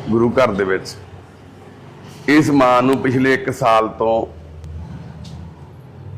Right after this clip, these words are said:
ਸਿਰ ਤੇ ਛੱਤ ਮਿਲੀ ਹੋਈ ਆ, ਖਾਣ ਨੂੰ ਦਾਲ ਫੁਲਕਾ, ਪ੍ਰਸ਼ਾਦਾ।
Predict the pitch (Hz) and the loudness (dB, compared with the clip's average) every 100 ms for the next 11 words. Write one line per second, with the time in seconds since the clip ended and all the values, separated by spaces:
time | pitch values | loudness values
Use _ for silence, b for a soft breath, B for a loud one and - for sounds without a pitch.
0 | - - - - 131 107 127 123 120 110 | -14 -14 -16 -2 -2 0 -2 0 0 0
1 | 120 120 117 117 117 113 113 - - - | 0 0 2 0 2 2 0 -4 -14 -20
2 | - - - - - _ - - - 110 | -20 -20 -20 -20 -20 _ -20 -20 -8 -4
3 | 107 110 110 104 101 104 104 104 - 110 | -2 0 0 2 2 0 0 -4 0 -2
4 | - - - - - - - - 104 95 | -2 -10 -12 -12 -12 -8 -8 -2 -2 0
5 | 107 104 - | -2 -2 -10